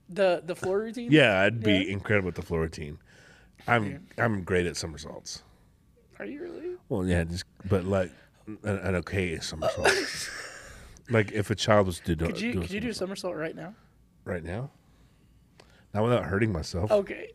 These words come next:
Speaker 1: okay. <laughs> One day, one day we'll go to, like, a gym with mats.
Speaker 2: Mm.
Speaker 1: And we'll
Speaker 2: Mm-hmm.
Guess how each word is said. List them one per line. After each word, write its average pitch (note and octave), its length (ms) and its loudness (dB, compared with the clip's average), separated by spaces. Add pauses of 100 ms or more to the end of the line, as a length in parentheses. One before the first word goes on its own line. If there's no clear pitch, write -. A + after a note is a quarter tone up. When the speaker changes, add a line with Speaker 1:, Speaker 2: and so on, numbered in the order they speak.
Speaker 1:
okay. - 200 -10 (120)
<laughs> E4 80 -4 (800)
One A3 160 0
day, G3 220 4
one G#3+ 180 -2
day A3+ 140 6
we'll F#3 140 4
go F3 180 2
to, E3+ 260 0
like, D3+ 220 0
a E3 80 -4
gym E3 280 -4
with E3 220 -6
mats. D3+ 400 -6
Speaker 2:
Mm. A#2 100 2
Speaker 1:
And E2+ 340 -2
we'll E3 460 -8
Speaker 2:
Mm-hmm. F#2+ 360 -6